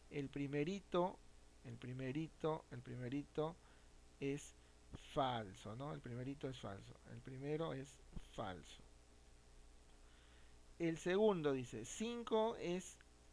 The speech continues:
la cifra de la unidad de millar. El cinco es la cifra de la unidad de millar. Eso es verdadero, verdadero. Eso está verdadero. Y la tres me dice que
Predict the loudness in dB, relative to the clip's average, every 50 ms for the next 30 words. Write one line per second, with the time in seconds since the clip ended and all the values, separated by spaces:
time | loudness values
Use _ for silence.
0 | -10 -6 -2 0 0 0 0 -2 -4 -4 -4 -4 -4 -2 0 0 2 2 2 0
1 | 0 0 0 0 -2 -2 0 0 2 2 0 0 -2 -4 -4 -2 -2 -4 -6 -8
2 | -14 -18 -20 -20 -20 -20 -20 -20 -20 -12 -6 -4 -4 -4 -4 -6 -6 -4 -4 -4
3 | -4 -6 -4 0 4 4 4 4 2 -2 -8 -6 -4 -2 -2 -2 -2 -4 -10 -14
4 | -14 -10 -6 -6 -6 -6 -6 -6 -2 -2 0 0 0 2 2 2 2 2 2 0
5 | -2 -2 -2 0 2 2 2 2 2 0 0 2 4 4 4 2 0 -6 -16 -20
6 | -20 -20 -20 -20 -20 -20 -8 -2 -2 0 0 0 2 4 6 6 4 2 2 4
7 | 4 4 6 4 4 2 2 2 -2 -6 -10 -18 -20 -20 -20 -20 -20 -20 -20 -20
8 | -20 -20 -20 -16 -8 -4 -2 -2 -2 -2 -4 -6 -8 -10 -12 -8 -4 -4 -2 -2
9 | -2 -4 -4 -4 -6 -6 -10 -14 -14 -14 -12 -12 -12 -14 -16 -18 -20 -20 -20 -20
10 | -20 -20 -20 -20 -20 -20 -20 -18 -18 -16 -16 -14 -12 -12 -10 -10 -10 -12 -12 -14
11 | -16 -18 -18 -20 -20 -20 -20 -20 -20 -20 -20 -20 -16 -8 -6 0 4 6 4 6
12 | 8 8 10 10 10 8 6 2 0 2 2 4 4 2 0 0 -2 -4 -4 -2
13 | 0 0 0 0 -2